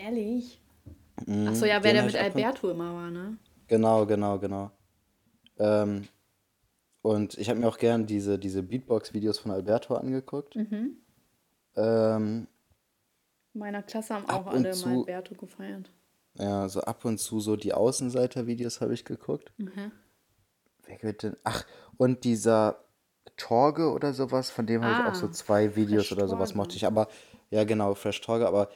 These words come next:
Speaker 2: da mochte ich nur so zwei, drei Videos, die anderen waren auch, fand ich auch zu überzogen.
Speaker 1: Mhm.
Speaker 2: Ähm,
Speaker 1: Aber
Speaker 2: ich
Speaker 1: das war
Speaker 2: fand
Speaker 1: so
Speaker 2: diesen
Speaker 1: damals der Vibe, ne?
Speaker 2: Ja,
Speaker 1: So
Speaker 2: ja.
Speaker 1: überziehen, so die Außenseiter haben Rollen gespielt,
Speaker 2: Mhm.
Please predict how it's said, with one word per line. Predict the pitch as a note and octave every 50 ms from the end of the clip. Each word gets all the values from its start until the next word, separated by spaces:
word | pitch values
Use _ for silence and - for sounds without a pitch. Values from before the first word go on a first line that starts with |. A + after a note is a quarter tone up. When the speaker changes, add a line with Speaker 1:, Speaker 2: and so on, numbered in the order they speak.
| - - _
Speaker 2:
da | - G2
mochte | G2+ G#2+ - G#2+
ich | G#2+
nur | G#2
so | G2 G2+
zwei, | F#2+ - - - A2+ A2+ A2
drei | G2 G#2+ G#2 G#2
Videos, | A2 A#2 A#2+ A#2 G#2+ -
die | - G2+
anderen | F2+ G#2 G#2+ G2+ F#2+
waren | G2+ F#2+
auch, | - -
fand | - - G#2 G2
ich | F2+ -
auch | - - - - _
zu | - - - A2 G#2
überzogen. | - - G2 F#2 - - - G#2 G2+ G2 F2+ F#2 F#2+ A2 _ _ _ _
Speaker 1:
Mhm. | A3+ G#3+ G3 G3 F#3+ F#3+ F#3+ G#3+ A#3+ - - - - -
Speaker 2:
Ähm, | - - - F#2 F#2 F#2 F#2 F#2 F#2 F#2 - - - - - - _ - - -
Speaker 1:
Aber | - F#3+
Speaker 2:
ich | F#3+ -
Speaker 1:
das | A3 A3 - -
war | A#3+
Speaker 2:
fand | A3+
Speaker 1:
so | A3+
Speaker 2:
diesen | A3 A3
Speaker 1:
damals | A3 A#3 A#3+ A#3 A3 A3+
der | - G#3 G3 F#3+
Vibe, | G#3+ A3+ A3 F3 E3 - -
ne? | F3+ F#3 G3 A3 - - - _ _ _ _ - - _
Speaker 2:
Ja, | - G#2 G#2 G#2 G#2 G#2
Speaker 1:
So | G2+ F#2+ - - - _ _ -
Speaker 2:
ja. | - G3+ G3
Speaker 1:
überziehen, | - F#3+ G#3 G#3 G3+ - - - A3+ A3+ G#3
so | F3 F3 - -
die | F3+ F#3 G#3 -
Außenseiter | - F#3 A3+ A#3 - - A3 G3+ G#3 G#3+ G#3+ G#3+ G3+
haben | G3 G3+ G3
Rollen | F#3+ G3 F#3+ G3 G3 G3+ G#3 G3
gespielt, | F#3+ F#3 - - _ G3 G3 G3 F#3+ F#3+ F#3+ F#3+ F#3+ F#3 - _ _ - - -
Speaker 2:
Mhm. | G2 F#2+ F#2+ F#2+